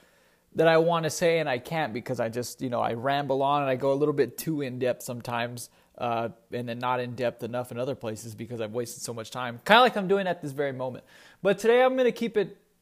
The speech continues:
I'm gonna keep the pace nice and brisk. I'm gonna keep it moving. We're gonna have a nice rhythm going. And, uh, yeah, 'cause we got plenty of stuff. It's gonna be a great show. This might go down in the pantheon of all-time Crowd Noise episodes. We have some great stuff today.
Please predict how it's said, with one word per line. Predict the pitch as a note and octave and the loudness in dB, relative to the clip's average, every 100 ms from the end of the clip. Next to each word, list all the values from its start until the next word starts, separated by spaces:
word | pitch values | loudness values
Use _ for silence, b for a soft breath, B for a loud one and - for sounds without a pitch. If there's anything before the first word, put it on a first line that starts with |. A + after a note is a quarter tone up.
| - D#3 | -8 -4
I'm | |
gonna | F#3 G3 | -2 -2
keep | F#3 G3+ | -2 -4
the | F3 | -6
pace | - E3 D#3+ D3 | -4 -4 -4 -4
nice | C3 C3+ B2 | -6 -6 -10
and | A2 | -6
brisk. | A2+ A#2 - - | -6 -6 -12 -8
I'm | - E3+ | -4 -2
gonna | F3+ | 0
keep | F#3 E3 | -2 -4
it | B2 | -4
moving. | C#3+ F3 F3 E3+ E3+ b _ | -2 0 0 -2 -6 b _
We're | D#3 | 2
gonna | F#3+ | 4
have | G3 F#3+ | 6 4
a | |
nice | F3+ F3+ F3 | 2 0 0
rhythm | D#3 F3 E3+ E3 | 0 0 0 -2
going. | D3+ D3+ D3+ D#3+ _ _ _ _ _ _ _ _ - - - | -2 -2 -4 -10 _ _ _ _ _ _ _ _ -16 -16 -2
And, | E3 D#3 D3 D#3+ | 2 2 2 6
uh, | D3+ D3+ | 8 8
yeah, | D#3+ F3+ | 8 8
'cause | - D3+ | 6 -2
we | |
got | F3+ A3 | 0 -2
plenty | G#3 F#3+ F3+ | -2 -2 -2
of | E3 | 0
stuff. | F3 - | 0 2
It's | A3+ | 2
gonna | - B3+ | 2 6
be | G3+ | 6
a | |
great | D3+ E3 D3+ | 8 4 4
show. | E3 C3+ - | 2 0 4
This | G3 G#3+ | 2 4
might | A3 F#3+ | 0 0
go | F3+ | 0
down | F3 F3 E3+ b b b _ - | 2 2 0 b b b _ -6
in | E3+ D#3+ | -2 0
the | D3 | -2
pantheon | - F3 E3 D#3+ D#3+ D3+ D3+ | -2 -2 -2 -4 -2 -2 -2
of | C3+ | 0
all-time | D3 D3+ D3+ D3+ D3 | 2 2 0 -2 0
Crowd | D3 D3 | 0 0
Noise | D3 C#3+ | 0 -2
episodes. | C#3 C3+ C#3 C#3 b b b | -2 -2 -2 -4 b b b
We | D#3+ F#3 | -4 2
have | F3+ D#3 | 4 4
some | - C#3 A2+ | 0 -8 -10
great | A2 G#2 A2 A#2+ B2+ - | -14 -14 -4 -2 -2 -8
stuff | A2+ G#2+ - | -10 -10 -12
today. | - - | -14 -14